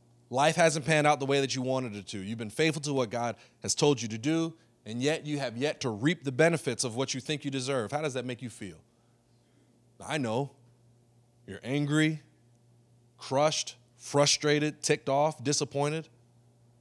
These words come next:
Listen to me, whatever you may be feeling right now, no matter how your circumstances are looking,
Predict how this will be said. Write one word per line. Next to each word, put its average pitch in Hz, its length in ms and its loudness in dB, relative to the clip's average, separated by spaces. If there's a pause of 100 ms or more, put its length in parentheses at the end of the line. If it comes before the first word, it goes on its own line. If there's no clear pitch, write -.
(840)
Listen 151 220 0
to 151 60 0
me, 131 100 0
whatever 139 380 6
you 170 180 0
may 156 140 2
be 147 80 0
feeling 151 380 -2
right 139 200 -4
now, 113 220 -6
no 117 100 -6
matter 123 240 -2
how 135 220 -2
your 147 160 0
circumstances 123 800 -6
are 107 140 -10
looking, 107 440 -8